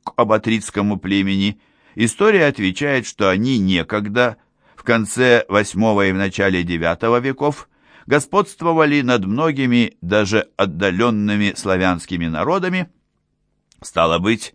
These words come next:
вообще господствовали по Балтийскому славянскому побережью, а потому должны были господствовать и на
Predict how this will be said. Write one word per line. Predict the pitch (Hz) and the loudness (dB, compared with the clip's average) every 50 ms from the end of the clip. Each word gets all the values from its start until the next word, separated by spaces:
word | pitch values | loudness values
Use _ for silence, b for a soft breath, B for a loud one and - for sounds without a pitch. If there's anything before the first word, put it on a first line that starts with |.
| b b - | b b 0
вообще | 87 104 101 - - - - 147 131 | 2 2 2 0 -2 -2 -2 -2 0
господствовали | 98 101 95 - - 101 110 110 - - 98 101 95 95 95 98 101 | 0 -2 -2 -2 -2 -4 -4 -4 -4 -6 -8 -6 -4 -2 0 0 -2
по | 92 - - 98 | -2 0 0 0
Балтийскому | 90 80 87 85 78 - - 98 98 90 - - 101 98 101 101 - | 2 2 2 0 0 -2 -4 -4 -4 -4 -6 -4 -4 -2 -2 -4 -4
славянскому | - - 98 90 92 95 98 95 - - 104 95 95 | -4 -4 -2 0 0 0 -2 -4 -4 -6 -6 -4 -4
побережью, | 87 95 85 85 85 82 82 78 78 73 80 87 92 95 95 B B B B B B B B B | -4 -4 -4 -2 -4 -2 -2 -4 -4 -4 -4 -4 -6 -6 -6 B B B B B B B B B
а | - - | -4 0
потому | - 170 160 - 180 180 208 233 | 0 0 0 2 0 2 2 2
должны | 226 165 156 147 123 117 147 170 | 2 4 2 0 0 -2 -4 -4
были | 160 147 147 139 123 | -4 -2 -2 0 0
господствовать | 101 107 107 - - 135 165 180 - - 165 160 160 156 160 - - - | 0 -2 -4 -2 -2 -2 -2 -2 -4 -4 -4 0 0 2 0 0 -2 -4
и | - 107 117 | -4 -2 0
на | 110 107 113 104 | 0 0 0 -2